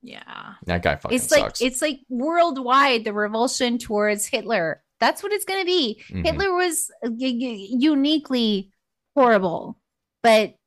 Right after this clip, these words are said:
Speaker 3: it's, it's, it's like that. It's the sense of revulsion that I feel. Sorry.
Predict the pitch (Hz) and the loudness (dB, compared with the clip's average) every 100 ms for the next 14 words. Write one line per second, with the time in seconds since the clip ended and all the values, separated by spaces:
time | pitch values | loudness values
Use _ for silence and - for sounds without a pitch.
0 | _ - 240 247 - 240 240 - 240 240 | _ 0 0 0 -2 -2 -2 -4 -4 -4
1 | 247 247 247 240 240 214 - - 208 - | -2 -2 -2 0 2 2 0 -4 -4 -4
2 | - 214 202 - 233 240 247 226 196 180 | -4 -4 -4 -2 -2 -2 -4 -4 -4 -4
3 | 196 226 - 196 180 175 175 185 160 - | -2 -4 -4 -2 -2 -2 -4 -4 -2 -4
4 | 196 _ _ _ _ _ _ _ _ _ | -8 _ _ _ _ _ _ _ _ _
5 | _ - - 175 156 147 170 | _ -10 -4 -2 -2 -4 -6